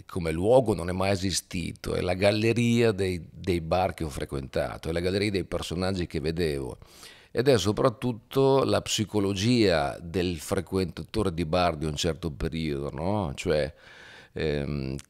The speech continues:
che mi piaceva raccontare perché era un'altra realtà che conoscevo molto bene, frequentavo molto i bar. Adesso anche quelli sono abbastanza cambiati, insomma, adesso sono molto più di passaggio i bar.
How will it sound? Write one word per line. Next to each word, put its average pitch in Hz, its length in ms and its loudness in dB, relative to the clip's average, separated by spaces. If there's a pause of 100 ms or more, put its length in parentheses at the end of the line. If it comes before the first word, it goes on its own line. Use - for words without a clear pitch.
che 110 640 4
mi 85 200 0
piaceva 85 440 0
raccontare 110 640 2
perché 110 280 -2
era 95 100 0
un'altra 87 300 -4
realtà 73 360 -2
che 113 80 -4
conoscevo 73 440 -6
molto 53 240 -12
bene, 71 240 -2
frequentavo 76 720 -6
molto 87 460 2
i 78 60 0
bar. 64 240 -4
Adesso 90 580 0
anche 92 260 -2
quelli 90 240 0
sono 76 240 -4
abbastanza 67 440 -8
cambiati, 53 600 -10
insomma, - 240 -10
adesso 76 160 -8
sono 73 280 -6
molto 78 580 -4
più 85 120 -8
di 80 120 -6
passaggio 67 640 -6
i 62 60 -6
bar. - 360 -8